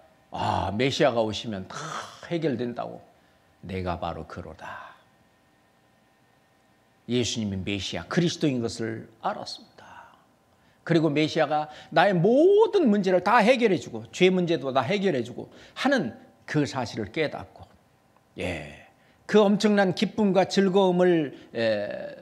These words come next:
어? 주체하지 못해갖고 이 여자가 물동이를 버려두고 동네가 소리쳤습니다. 예, "나의 행한 모든 것을 다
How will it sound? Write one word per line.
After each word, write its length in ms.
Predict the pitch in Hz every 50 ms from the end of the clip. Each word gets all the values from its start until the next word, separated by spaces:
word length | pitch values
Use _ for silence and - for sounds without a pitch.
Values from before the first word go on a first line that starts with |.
| 180 -
어? 260 | 175 226 277 339 359 359 - - _ _ _ _ -
주체하지 440 | 220 202 160 - 208 196 180 170
못해갖고 800 | 160 165 180 185 190 175 156 143 127 - 156 196 135 101 - - - -
이 200 | - 220 233 233
여자가 360 | 220 226 233 233 247 220 190 151
물동이를 640 | 143 214 262 254 - 277 254 240 220 202 185 -
버려두고 480 | - 208 220 220 185 185 160 147 - -
동네가 440 | - 196 233 254 262 254 214 202
소리쳤습니다. 960 | 180 - - 302 330 320 - - 226 - - 180 - 185 - - - - - - _ _ -
예, 480 | 107 107 113 123 117 101 - - - - - _ _ _ _ _ - - - - -
"나의 300 | - 151 147 247 269 269
행한 320 | 185 226 277 285 254 190
모든 720 | 156 165 190 254 294 320 349 381 392 392 - 440 392 339 294
것을 400 | 240 214 - - 180 170 165 -
다 100 | -